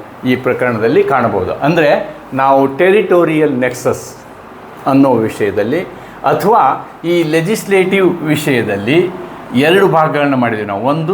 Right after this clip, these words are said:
ಸಬ್ಜೆಕ್ಟ್ ಮ್ಯಾಟರ್ ಅಂತ ಒಂದು ಮಾಡಿದ್ವಿ, ಇನ್ನೊಂದು ಟೆರಿಟರಿ ಅಂತ ಮಾಡಿದ್ವಿ. ಈ ಟೆರಿಟರಿ ವಿಷಯದ ಸಂಬಂಧಗಳನ್ನ, ಅಂದ್ರೆ ರಾಜ್ಯ ಮತ್ತು ಕೇಂದ್ರಗಳ ಸಂಬಂಧಗಳನ್ನ ಬರೆಯೋದಾದ್ರೆ ನಾವು ಈ ಪ್ರಕರಣಗಳನ್ನ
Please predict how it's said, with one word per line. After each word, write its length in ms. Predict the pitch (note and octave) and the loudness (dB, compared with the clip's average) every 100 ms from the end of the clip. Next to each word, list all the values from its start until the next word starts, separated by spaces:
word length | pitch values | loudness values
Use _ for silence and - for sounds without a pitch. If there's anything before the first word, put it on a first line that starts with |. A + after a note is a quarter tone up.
| A3 - | -4 -4
ಸಬ್ಜೆಕ್ಟ್ 400 | B2+ C#3 E3 D3+ | -2 -2 -2 0
ಮ್ಯಾಟರ್ 280 | C3 C3 C3+ | 0 0 -2
ಅಂತ 120 | B2+ A#2+ A2+ | -2 -2 0
ಒಂದು 140 | B2+ A#2+ | 2 2
ಮಾಡಿದ್ವಿ, 340 | G#2 G2 D3+ A#3 - - - D3+ | 0 -2 -2 -2 -8 -16 -2 2
ಇನ್ನೊಂದು 300 | E3+ F3+ G3 - | 4 4 4 2
ಟೆರಿಟರಿ 500 | E3 E3+ F#3 D3+ C#3 C3+ | 0 2 2 2 2 0
ಅಂತ 100 | B2 A2 | 0 -4
ಮಾಡಿದ್ವಿ. 260 | F#2+ F2 F2+ - - - | -6 -6 -10 -16 -14 -2
ಈ 20 | E3 E3 | -2 0
ಟೆರಿಟರಿ 560 | F3+ G#3+ B3+ A#3+ A#3 A#3 A3 F#3+ | 0 2 2 2 2 2 2 0
ವಿಷಯದ 420 | F#3+ F#3+ F#3 F#3+ F#3+ - | 0 2 2 0 0 -2
ಸಂಬಂಧಗಳನ್ನ, 880 | C3+ D#3 F#3 G3 F#3+ E3 C#3+ B2 C3+ F3 D3 | -2 2 2 2 2 2 2 2 2 0 0
ಅಂದ್ರೆ 200 | E3 F3 C3+ | 0 0 2
ರಾಜ್ಯ 300 | D3 D#3+ F#3+ F3+ | 0 0 -2 0
ಮತ್ತು 200 | F3 F3+ F3 D3+ | -2 -2 -4 -4
ಕೇಂದ್ರಗಳ 420 | D#3+ D#3 D3 D3+ D3 | -6 -4 0 -2 0
ಸಂಬಂಧಗಳನ್ನ 720 | B2 C#3+ E3 D#3 C3+ C3 B2 B2 G#2+ | -4 0 0 2 2 2 2 2 2
ಬರೆಯೋದಾದ್ರೆ 680 | B2+ C#3+ B2+ A2+ G#2+ A2 D3+ A#3 - - - A#2 | 2 4 2 2 2 2 0 -2 -6 -18 -16 -2
ನಾವು 240 | A2 G#2+ G#2 A2 D3+ | 0 2 0 2 4
ಈ 20 | B2+ A#2 - - - | 4 0 -8 -10 -4
ಪ್ರಕರಣಗಳನ್ನ 680 | C3 D#3+ F3 D#3+ C3+ B2+ | 0 2 2 2 2 0